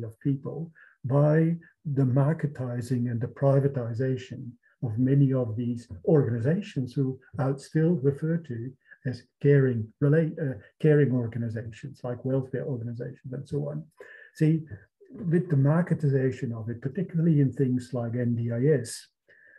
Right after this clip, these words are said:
that has robbed a lot of living communities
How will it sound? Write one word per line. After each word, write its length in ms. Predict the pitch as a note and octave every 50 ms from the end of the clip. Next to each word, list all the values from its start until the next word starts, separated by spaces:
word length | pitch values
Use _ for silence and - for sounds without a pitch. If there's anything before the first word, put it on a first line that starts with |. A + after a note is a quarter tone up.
| _ _ F4 A#3 G#3 E3+
that 260 | D3 F3 F#3 G3+ -
has 580 | - - - D3+ C#3+ C#3 C#3+ C#3 - - - - _ _ - _ _ _ _ _ _ -
robbed 580 | C3+ B2 C3+ D#3 F3+ F3+ C#3 A#2 A#2+ A#2 A#2 - - - -
a 60 | D3
lot 280 | B2 B2+ C#3 E3 F#3 E3+
of 240 | F3 F3 E3 E3+ - _ _ _ _ _ _ _ _
living 560 | C#3+ C3+ C3+ C#3+ F3+ F#3+ C3+ F3 E3 C#3+ C#3+
communities 960 | - - C3+ C3 C3+ D#3+ F#3 F#3+ G3+ E3+ - B2+ - D3+ D3 C#3+ - - -